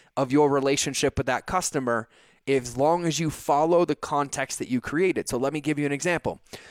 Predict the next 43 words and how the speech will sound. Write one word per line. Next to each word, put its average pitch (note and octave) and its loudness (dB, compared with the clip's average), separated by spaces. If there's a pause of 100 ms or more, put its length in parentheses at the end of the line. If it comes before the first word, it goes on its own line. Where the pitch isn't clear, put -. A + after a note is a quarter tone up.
(120)
Let's F#3 2
say G3+ 4
you're F#3+ 4
on F#3 0
a D#3+ -2
podcast F3+ 0
interview. C#3+ 2 (1040)
Like, - -4
"Oh E3+ 4
my F3 2
God, F3 4 (420)
where F#3+ 4
does F#3+ 2
everybody F3+ 4
find E3+ 0
you? D3+ 2
I'd C#3 0
love F3+ 4
for - -4
everybody E3 2
to - -6
come D#3+ -4
check D#3 -2
out D3+ -2
my D3 -2
podcast. C#3+ -2 (280)
Uh, C3+ 2
my D#3 2
podcast E3+ 0
is E3+ -2
The D#3+ -2
Mind D#3+ 0
of D3 -6
George E3+ 4
Show, A#2+ 2
and A2+ -2
you're C3 2
listening E3 0
to E3 2
it D3 4
right D#3+ -2
now. E3 0 (380)
And E3+ 0